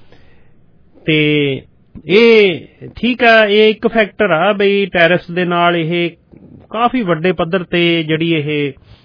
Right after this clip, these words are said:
ਮੈਟਲ ਇੰਡਸਟਰੀ ਜਿਹਨੂੰ ਕਹਿ ਲਓ ਤੁਸੀਂ, ਸਟੀਲ, ਐਲੂਮੀਨੀਅਮ ਵਾਲੀ, ਇਹ ਡਿਸਟਰਬ ਹੋਈ ਆ। ਨਾਲ ਦੀ ਨਾਲ ਅਮਰੀਕਨ ਲੋਕ ਵੀ ਡਿਸਟਰਬ ਹੋ ਰਹੇ ਨੇ, ਕਿਉਂਕਿ ਜਿੰਨਾ ਕੁ ਸਮਾਨ ਜਾ ਰਿਹਾ ਉਹਨਾਂ ਨੂੰ ਵੱਧ ਪੇ ਕਰਨਾ ਪੈ ਰਿਹਾ। ਤੇ ਟਰੰਪ ਸਾਹਿਬ ਨੂੰ ਤਾਂ ਇੰਨਾ ਨਹੀਂ ਪਤਾ ਵੀ ਕੀ ਹੋ ਰਿਹਾ, ਉਹ ਕਹਿੰਦੇ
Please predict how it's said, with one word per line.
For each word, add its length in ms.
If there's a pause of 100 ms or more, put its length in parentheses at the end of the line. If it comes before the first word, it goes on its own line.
(200)
ਮੈਟਲ 320
ਇੰਡਸਟਰੀ 440
ਜਿਹਨੂੰ 220
ਕਹਿ 140
ਲਓ 120
ਤੁਸੀਂ, 320
ਸਟੀਲ, 360
ਐਲੂਮੀਨੀਅਮ 400
ਵਾਲੀ, 200
ਇਹ 40
ਡਿਸਟਰਬ 440
ਹੋਈ 280
ਆ। 80 (2250)
ਨਾਲ 220
ਦੀ 120
ਨਾਲ 200
ਅਮਰੀਕਨ 400
ਲੋਕ 300
ਵੀ 80
ਡਿਸਟਰਬ 440
ਹੋ 160
ਰਹੇ 140
ਨੇ, 120
ਕਿਉਂਕਿ 260
ਜਿੰਨਾ 280
ਕੁ 60
ਸਮਾਨ 360
ਜਾ 240
ਰਿਹਾ 160
ਉਹਨਾਂ 160
ਨੂੰ 100
ਵੱਧ 240
ਪੇ 220
ਕਰਨਾ 300
ਪੈ 200
ਰਿਹਾ। 160 (380)
ਤੇ 80
ਟਰੰਪ 280
ਸਾਹਿਬ 240
ਨੂੰ 120
ਤਾਂ 100
ਇੰਨਾ 240
ਨਹੀਂ 120
ਪਤਾ 260
ਵੀ 100
ਕੀ 160
ਹੋ 140
ਰਿਹਾ, 100
ਉਹ 60
ਕਹਿੰਦੇ 180